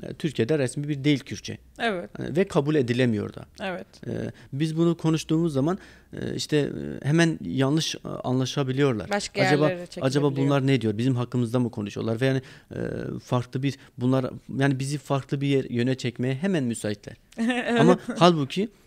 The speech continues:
Speaker 1: e, ben, benim ana dilim, e, Kürtçe. Benim annem, e, evet, hayır, gel, git, e, kelimelerin dışında
Speaker 2: Hiç mi
Speaker 1: bilmiyor.
Speaker 2: bilmiyor?
Speaker 1: Maalesef.
Speaker 2: Hala?
Speaker 1: Bilmez.
Speaker 2: Vallahi.
Speaker 1: Çünkü, e, oku-, o zamanki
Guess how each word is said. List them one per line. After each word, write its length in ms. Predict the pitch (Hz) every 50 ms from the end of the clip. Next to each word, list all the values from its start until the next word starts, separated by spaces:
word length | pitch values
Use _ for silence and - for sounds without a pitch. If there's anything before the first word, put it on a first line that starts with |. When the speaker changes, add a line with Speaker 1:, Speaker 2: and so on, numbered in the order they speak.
| _ _ _ - - - -
Speaker 1:
e, 120 | 113 107
ben, 200 | 127 147 156 160 - - -
benim 220 | 120 117 120 135 127
ana 240 | - 135 143 143 127
dilim, 260 | 127 139 175 208 226 - _ - -
e, 60 | - -
Kürtçe. 360 | - - 190 - - 139 110
Benim 180 | 113 123 127 120
annem, 340 | - 127 127 131 139 143 139 - - - - - - -
e, 300 | 123 117 117 123 120 - -
evet, 360 | 139 143 131 120 117 117 -
hayır, 440 | - 135 135 135 123 110 110 113 - - - _ _ -
gel, 240 | 117 135 139 131 120
git, 320 | 113 113 131 131 - - - _ _ _ - -
e, 60 | 120 117 113 - - 127
kelimelerin 480 | - - 127 120 123 123 123 127 131 123
dışında 300 | 120 - - 135 139 202
Speaker 2:
Hiç 80 | 208 208
mi 60 | 220
Speaker 1:
bilmiyor. 200 | 208 190 - -
Speaker 2:
bilmiyor? 380 | 302 247 220 202 190 180 175 170 -
Speaker 1:
Maalesef. 460 | - 131 131 123 110 202 - - 208 208
Speaker 2:
Hala? 340 | 220 220 214 196 190 180 180 -
Speaker 1:
Bilmez. 580 | 135 131 127 120 117 139 156 190 202 143 110 - - _
Speaker 2:
Vallahi. 380 | 208 220 254 320 370 403 392 359
Speaker 1:
Çünkü, 320 | - 139 - 185 175 - - -
e, 40 | - - - - - -
oku-, 260 | - 131 127 - -
o 120 | - - 139
zamanki 640 | 135 139 139 135 135 131 - - 139 135 131 -